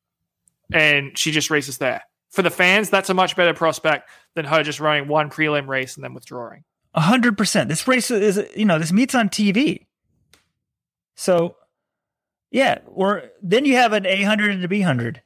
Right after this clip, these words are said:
Speaker 2: and she's in the A hundred. Like, c-, think of something.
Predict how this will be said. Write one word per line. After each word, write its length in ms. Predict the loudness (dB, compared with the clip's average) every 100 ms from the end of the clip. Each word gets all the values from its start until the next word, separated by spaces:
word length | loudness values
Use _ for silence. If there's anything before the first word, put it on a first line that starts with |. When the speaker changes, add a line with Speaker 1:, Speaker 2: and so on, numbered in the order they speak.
| _
Speaker 2:
and 120 | -4
she's 180 | 0 2
in 60 |
the 120 | 4 4
A 100 | 4
hundred. 420 | 2 0 -2 0
Like, 640 | 0 0 -4 -18 _ -20 -20 _ _ -8 -4
c-, 160 | -4
think 200 | -2 0
of 140 | 0 -2
something. 580 | 0 2 2 0 -6